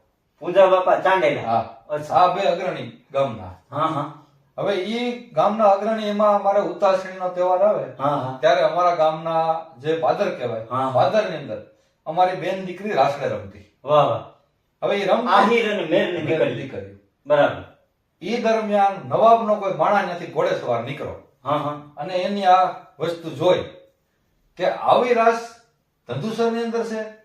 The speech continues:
Speaker 2: તો નવાબને જઈને વાત કરો. નવાબને જઈને એને વાત કરી કે નવાબ સાહેબ, ધંધુસર ગામની અંદર જે છોકરીઓ રાસ રમે,
Speaker 1: હા, હા.
Speaker 2: ઈ એક જોવાનો લાવો છે.
Speaker 1: વાહ, વાહ.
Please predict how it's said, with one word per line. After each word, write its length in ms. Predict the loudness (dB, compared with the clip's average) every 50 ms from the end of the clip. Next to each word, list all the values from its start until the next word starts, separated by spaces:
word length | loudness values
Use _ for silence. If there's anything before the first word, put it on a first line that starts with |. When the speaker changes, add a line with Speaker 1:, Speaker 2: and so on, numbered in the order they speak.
| _ _ _ _ _ _ _
Speaker 2:
તો 80 | -8
નવાબને 420 | -4 0 4 4 4 4 4 0 -6
જઈને 180 | -8 -6 -2
વાત 280 | -2 -2 -2 -2 -6 -10
કરો. 220 | -14 -16 -16 -18 -20 _ _ _ _ _ _ _ _ _ _ _ _ _ _ _ _ -4
નવાબને 440 | 4 6 8 8 8 6 0 -6
જઈને 160 | -6 -6 -8 -8
એને 160 | -8 -2 4
વાત 280 | 6 6 6 4 2
કરી 260 | -4 -8 -8 -8 -10 -14 -20 _ _ _ _ _ _ _
કે 80 | -10 -4
નવાબ 360 | 0 4 4 4 4 2 0
સાહેબ, 220 | 0 -2 -2 -2 -2 -8 -16 -20 _ _ _ _ _ _ _ _
ધંધુસર 480 | -8 -6 -2 -2 -2 2 2 2 2 4
ગામની 320 | 4 4 2 2 -2 -6
અંદર 280 | -6 -4 -2 -2 -2 0
જે 340 | 0 2 2 2 2 0 -2 -6 -12 -16 -20 _ _ _ _ _ -2
છોકરીઓ 380 | -2 0 2 0 0 0 2 4
રાસ 280 | 6 6 6 4 2
રમે, 260 | -2 -2 0 0 -2 -2 -4 -8 -8
Speaker 1:
હા, 180 | -6 -4 -4 -4
હા. 200 | -4 -6 -10 -10
Speaker 2:
ઈ 200 | -12 -10 -4 -2
એક 140 | -2 -2 -2 -4 -12 -20 _ _ _ _ _ _ _ _ -6
જોવાનો 380 | -2 2 2 4 4 2 0
લાવો 320 | 2 2 4 4 4 2 0
છે. 140 | -4 -8 -14 -20 _ _ _ -6
Speaker 1:
વાહ, 240 | -2 0 2 2 0
વાહ. 140 | -2 -6